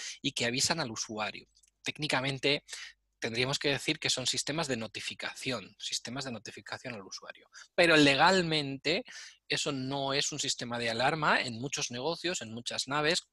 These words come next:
el seguro te exige que tienes que poner un sistema de alarma homologado grado dos y conectado a una central receptora de alarmas para poder comunicar a las fuerzas y cuerpos de seguridad del Estado.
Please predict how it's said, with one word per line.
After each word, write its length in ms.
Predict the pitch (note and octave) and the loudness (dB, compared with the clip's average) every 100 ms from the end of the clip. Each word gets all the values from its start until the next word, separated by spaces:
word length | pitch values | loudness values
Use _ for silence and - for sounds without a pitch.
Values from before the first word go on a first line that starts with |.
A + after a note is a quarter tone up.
| _ _ | _ _
el 160 | A#2+ A#2+ | -4 -4
seguro 360 | A#2 B2+ D#3+ | -4 -6 -6
te 100 | - | -6
exige 560 | A#2 - - D#3+ D#3 F#3 - - - | -4 -2 -2 0 0 0 -4 -8 -4
que 100 | C3 | -2
tienes 200 | C3+ C3+ | -2 -2
que 100 | D3+ | -4
poner 380 | C3 C3+ F3+ F3+ | -4 -2 -2 -2
un 80 | |
sistema 360 | E3 - C3+ C3+ | 0 0 0 0
de 60 | A#2+ | 2
alarma 480 | A#2+ C3 E3 G3+ _ | 2 4 2 2 _
homologado 580 | A#2 A2+ A2+ A2+ A2+ G#2+ | -6 -6 -6 -6 -6 -4
grado 300 | G#2 G#2 G#2+ | -4 -4 -6
dos 440 | A2 D3+ G#3 - - - | -4 -2 -2 -4 -8 -6
y 120 | C#3 | -4
conectado 640 | C3 A2+ - C3 C3 E3 - | -2 -4 -4 -2 2 4 4
a 120 | B2 | 2
una 180 | B2 C3 | 0 -2
central 480 | - A2+ - C3 C#3 - - - | -4 -4 0 2 0 -4 -12 -8
receptora 640 | B2 B2+ - - A#2 G#2 | -6 -4 -6 -6 -2 -4
de 160 | - G2 | -4 -4
alarmas 520 | A2+ D3+ D3+ D#3 - | 2 2 2 0 0
para 200 | - G#2+ | -2 -4
poder 260 | - A2 B2 | -4 -8 -10
comunicar 640 | C3 B2+ A#2+ - B2 E3 - - - | -10 -6 -8 -2 0 0 -2 -12 -12
a 60 | G#2+ | -8
las 160 | A2 | -6
fuerzas 320 | - B2 D3+ C#3 | -4 -6 -6 -8
y 60 | |
cuerpos 320 | - B2+ D#3 | -8 -8 -6
de 60 | C#3 | -6
seguridad 420 | - G2+ G2+ F#2 | -6 -8 -10 -8
del 100 | - | -8
Estado. 400 | - - - - | -8 -8 -8 -12